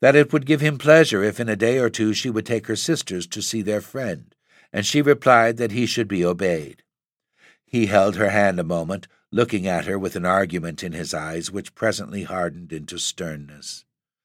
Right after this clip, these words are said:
He wanted to know that she forgave him, but also wanted to assure her that he expected her to mind what she did, to go straight. She turned away her eyes. She was indeed ashamed of him.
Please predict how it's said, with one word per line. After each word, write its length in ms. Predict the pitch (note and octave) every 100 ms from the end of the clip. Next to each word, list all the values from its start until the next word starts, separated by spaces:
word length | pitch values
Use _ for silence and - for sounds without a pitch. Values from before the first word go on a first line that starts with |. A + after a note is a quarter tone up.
| _ _ - _
He 100 | A#2+
wanted 320 | G#2+ B2 B2 G#2+
to 100 | A2+
know 260 | A#2+ B2+
that 160 | G#2+ G2
she 200 | - A#2
forgave 460 | G#2+ F#2 A2 C3
him, 300 | G2+ E2 C2 _ _ _ -
but 120 | F2
also 400 | A2+ D3 - F#2
wanted 300 | F#2 F2+ F2+
to 160 | G2+
assure 400 | F2+ - D3 D#3+
her 220 | F#2+ E2+ E2+
that 160 | F#2
he 160 | G#2+ G2
expected 520 | - - C#3 C3 G2
her 120 | F#2+
to 140 | F2 F2
mind 320 | F2+ F#2 D#2+
what 180 | F2+ F2
she 180 | - E2
did, 380 | B2 A2+ - _ _ _ -
to 80 | -
go 200 | D#2+ F2
straight. 560 | E2 - A#2+ G#2 - _ _ _ _ _ _ _ _
She 260 | - - A2+
turned 300 | D3 D#3 B2+
away 260 | G2+ G2
her 200 | D#2+ F#2
eyes. 580 | D#2 F#2 F2+ D#2 - - _ _ -
She 180 | -
was 220 | G#2+ G2+ F#2
indeed 440 | E2+ G#2+ C3 E2+
ashamed 460 | D#2+ - F2 D#2 D2+
of 140 | C#2+
him. 200 | C2